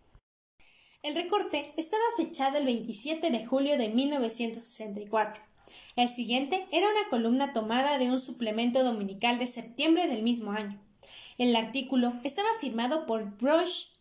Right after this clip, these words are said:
Bradigan, periodista muy en la línea de Jack Anderson. Jack recordaba vagamente que había muerto en el sesenta y ocho o sesenta y nueve. Zona franca de la mafia en Colorado,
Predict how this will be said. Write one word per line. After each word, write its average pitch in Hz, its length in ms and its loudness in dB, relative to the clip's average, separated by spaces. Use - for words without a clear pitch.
Bradigan, 214 640 -2
periodista 254 640 2
muy 349 400 4
en 254 160 0
la 220 100 0
línea 277 320 0
de 208 160 -4
Jack 247 380 0
Anderson. - 540 -6
Jack 403 280 2
recordaba 247 520 4
vagamente 240 580 2
que 285 80 0
había 226 240 0
muerto 247 320 2
en 262 80 2
el 226 100 0
sesenta 226 460 -4
y 262 160 4
ocho 381 340 2
o 247 80 0
sesenta 208 480 -6
y 220 60 -4
nueve. 233 380 -2
Zona 247 340 0
franca 269 320 2
de 269 120 2
la 262 120 4
mafia 262 320 0
en 262 80 2
Colorado, 294 640 4